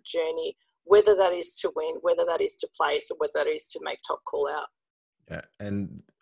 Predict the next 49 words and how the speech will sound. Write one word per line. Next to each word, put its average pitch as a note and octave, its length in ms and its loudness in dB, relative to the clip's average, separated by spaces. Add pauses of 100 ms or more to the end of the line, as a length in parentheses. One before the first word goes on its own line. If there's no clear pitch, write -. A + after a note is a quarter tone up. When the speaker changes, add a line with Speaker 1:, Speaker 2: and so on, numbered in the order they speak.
(120)
Speaker 2:
I G#2+ 40 -2
wanna A2+ 380 6
probably G2 460 0
emphasize G2+ 420 2
the F#2+ 80 -4
point, G2 300 -6
you F#2+ 140 -6
have G#2 240 2
no A#2 280 6
obligation G2+ 680 2
to - 120 -2
your F#2 100 2
coach, - 520 -2 (460)
you - 80 -4
know? G#2+ 180 4
Speaker 1:
No, G4 80 4 (120)
Speaker 2:
So A2+ 220 6
Speaker 1:
zero. G#3 360 6 (320)
Speaker 2:
people, E3 400 6
people F3+ 240 4
get F3 160 6
married A#2 440 4 (100)
and A#2 220 4
they B2 100 6
get B2+ 120 2
divorced. C#3 460 2
So B2 320 8 (140)
<laughs> A#2+ 100 6 (100)
what C#3 100 8
does D3+ 120 8
that D3 160 8
say C#3+ 160 8
about C3+ 140 8
your A#2+ 100 2
coach? C#3+ 360 4
You B2 120 8
have, C#3 360 4 (260)
you C#3 80 -2
shouldn't D#3 340 4
Speaker 1:
<laughs> - 20 -2
Speaker 2:
feel, C3 420 8 (100)
<laughs> G3+ 800 0
you C3+ 80 -2
shouldn't F3+ 200 4
feel E3+ 140 10
obligated C#3 420 8
at A#2+ 80 4
all. C#3 180 8
And C3 140 6